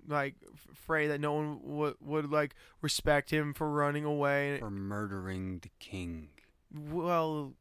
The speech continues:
Speaker 1: n-, yeah, that's what he wa-, he,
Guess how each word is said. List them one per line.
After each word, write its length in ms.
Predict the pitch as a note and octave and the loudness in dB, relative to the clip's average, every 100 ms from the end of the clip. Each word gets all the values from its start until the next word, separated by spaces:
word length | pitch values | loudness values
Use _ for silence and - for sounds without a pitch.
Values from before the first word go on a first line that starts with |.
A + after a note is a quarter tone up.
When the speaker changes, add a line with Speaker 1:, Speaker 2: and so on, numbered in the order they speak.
| _ _ _ C#3+ | _ _ _ -12
Speaker 1:
n-, 560 | D3 D3 D3+ D3 C3+ - _ _ D3 C#3 | -8 -6 -6 -8 -10 -16 _ _ -20 -14
yeah, 540 | C#3 C#3+ D#3 D#3+ F#3 F#3 _ _ _ - | -6 2 6 6 4 -2 _ _ _ 0
that's 300 | D#3 D#3 E3 | 2 2 2
what 200 | D3+ - _ _ _ _ | 0 -2 _ _ _ _
he 160 | - E3+ | -6 -2
wa-, 240 | D3+ C#3 - | -2 -4 -4
he, 240 | C#3+ | -8